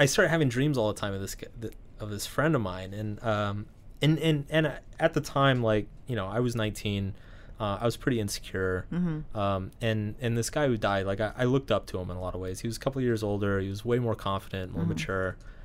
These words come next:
Speaker 1: Um, and yeah, he showed up in one of my dreams, and I s-, I said something like, "Hey, I'm really sorry you died, man." And he's like,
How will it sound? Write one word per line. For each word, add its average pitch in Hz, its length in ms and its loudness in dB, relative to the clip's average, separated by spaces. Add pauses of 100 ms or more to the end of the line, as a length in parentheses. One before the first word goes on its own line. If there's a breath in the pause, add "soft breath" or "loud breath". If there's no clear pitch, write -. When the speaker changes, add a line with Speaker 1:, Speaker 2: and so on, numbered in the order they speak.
(180 loud breath)
Speaker 1:
Um, 101 500 8 (160)
and 110 460 4 (240)
yeah, 175 200 8
he 123 100 6
showed 143 240 8
up 147 80 6
in 127 100 4
one 123 80 2
of 123 80 2
my 110 80 4
dreams, 113 600 0 (120)
and 101 460 0
I 107 120 0
s-, - 200 -6 (140)
I 104 100 -2
said 117 220 0
something 104 240 -2
like, 92 220 -6
"Hey, 107 500 0 (240)
I'm 104 160 -2
really 113 160 4
sorry 107 260 0
you 92 80 -4
died, 113 340 2
man." 98 440 -4
And 104 280 0
he's 113 240 0
like, 95 360 -2